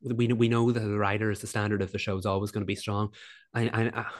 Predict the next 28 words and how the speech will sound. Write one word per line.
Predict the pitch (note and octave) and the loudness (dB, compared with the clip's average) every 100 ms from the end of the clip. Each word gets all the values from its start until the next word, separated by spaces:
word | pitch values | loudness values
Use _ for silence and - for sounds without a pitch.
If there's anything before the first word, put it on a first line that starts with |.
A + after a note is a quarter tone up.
| - - _ _ _ | -18 -20 _ _ _
I | A2 | -4
sound | A#2+ G#2 | -2 -2
so | G#2 | -2
ungrateful | G2 G2 F#2+ - G#2+ | 0 0 -2 -4 -6
considering | G#2+ G#2+ G2+ | -4 -4 -2
this | F#2+ | -2
is | G2 | -2
one | G2+ | -2
of | G2 | 0
the | |
only | F#2+ F#2 | 0 -2
pieces | G2 - | -4 -6
of | - | -2
good | G2 | 0
news | G#2 G#2 | 0 0
we | A2 | 0
had | G#2 G#2+ | 0 2
on | A2 G#2+ | 2 2
this. | A2 - - - - - | 0 -4 -16 -18 -12 -2
I | A2 | 0
just | A#2 - | 2 0
wish | G#2 G2 F#2+ - - | 2 2 2 -4 -2
that | G2+ G2 | -2 -2
we, | F#2 G2+ F2+ - _ _ _ - | 0 -2 -2 -10 _ _ _ -8
it | G2+ | -2
got | G#2 F#2 | 2 2
a | F#2 - _ | 0 -6 _
better | F2+ E2+ F2+ F2 | -2 0 -2 -4